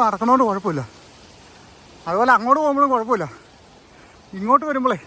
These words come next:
വീഡിയോ ഒക്കെ എടുത്തു പോയതുകൊണ്ട് പിന്നെ ഇല്ലല്ലോ. അപ്പോൾ ചുമ്മാ ഫ്രീ ആയിട്ട് നടക്കണം.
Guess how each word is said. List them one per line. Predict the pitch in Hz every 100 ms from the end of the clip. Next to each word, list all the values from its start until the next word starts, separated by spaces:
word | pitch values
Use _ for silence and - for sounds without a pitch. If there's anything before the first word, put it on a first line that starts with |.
| - - - - - - - - 180
വീഡിയോ | 196 247
ഒക്കെ | 240 226
എടുത്തു | 214 247
പോയതുകൊണ്ട് | 233 226 220 175 - - - - - - - - - -
പിന്നെ | 214 269
ഇല്ലല്ലോ. | 226 220 131 - - - - - - - - - -
അപ്പോൾ | 165 226
ചുമ്മാ | 226 262
ഫ്രീ | 233 247
ആയിട്ട് | 233
നടക്കണം. | 190 139 143